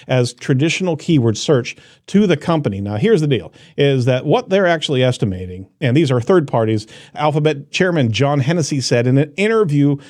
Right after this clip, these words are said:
with the publication, uh, Nine to Five, that a large language model like Bard could inflate the costs of search by ten times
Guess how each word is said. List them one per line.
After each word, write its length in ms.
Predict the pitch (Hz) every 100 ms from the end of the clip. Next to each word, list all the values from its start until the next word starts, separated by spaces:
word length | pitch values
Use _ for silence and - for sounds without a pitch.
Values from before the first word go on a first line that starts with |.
| -
with 140 | 175 208
the 80 |
publication, 920 | 156 147 139 127 117 113 - 98 104 - _
uh, 180 | 120 117
Nine 220 | 120 123
to 60 |
Five, 360 | 123 107 101 104 - -
that 120 | 139
a 60 | 135
large 440 | 120 135 180 196
language 360 | 147 156 151 120
model 320 | 123 120 117
like 280 | 117 147 147
Bard 400 | 139 131 107 104
could 160 | - 127
inflate 540 | 113 101 - 170 170
the 60 | -
costs 640 | - - 143 143 - - -
of 120 | 117
search 400 | - 127 117 -
by 140 | 104 101
ten 380 | - 151 160
times 540 | 143 147 135 104 98